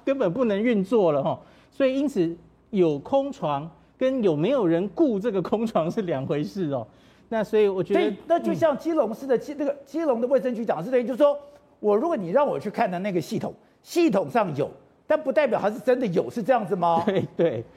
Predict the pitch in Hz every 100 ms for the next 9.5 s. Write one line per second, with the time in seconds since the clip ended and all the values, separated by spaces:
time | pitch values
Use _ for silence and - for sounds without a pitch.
0 | - 277 277 262 254 202 190 160 170 240
1 | 202 202 - 117 120 - - 175 165 180
2 | 262 262 214 180 185 220 254 277 247 -
3 | 190 214 247 214 214 170 202 160 185 202
4 | 220 180 165 180 185 185 196 185 160 139
5 | 127 113 135 117 - - 139 127 - -
6 | - 208 196 202 180 202 196 165 175 220
7 | 233 170 143 208 208 190 190 175 165 185
8 | 170 117 131 202 185 226 240 143 131 -
9 | 254 143 - 117 113